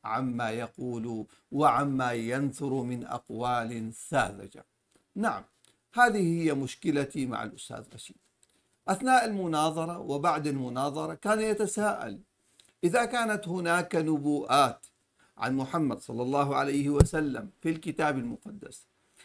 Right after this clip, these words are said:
لماذا لم يحضر لهم الكتاب المقدس مح-، محمد صلى الله عليه وسلم ويخبرهم؟ انظروا،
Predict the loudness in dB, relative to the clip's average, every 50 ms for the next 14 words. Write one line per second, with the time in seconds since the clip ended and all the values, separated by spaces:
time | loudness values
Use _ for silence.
0 | _ _ 0 0 4 4 4 4 4 4 6 6 4 4 4 4 4 4 2 2
1 | 2 2 2 4 4 4 4 6 4 4 2 0 -2 0 -2 -4 0 2 2 2
2 | 2 0 -2 -2 -4 -6 -6 -8 -4 -2 -2 -4 -4 -4 -10 -10 -8 -8 -4 -2
3 | 0 0 0 -2 -6 -6 -6 -4 -4 -4 -4 -6 -6 -4 -4 -4 -2 -2 -4 -2
4 | -2 -2 -2 -2 -4 -4 -4 -4 -2 -2 -2 0 0 0 0 -2 -4 0 0 2
5 | 2 2 -4 -8 -10 _ _ _ _ _ _ _ _ -2 0 0 2 2 4 4
6 | 4 2 0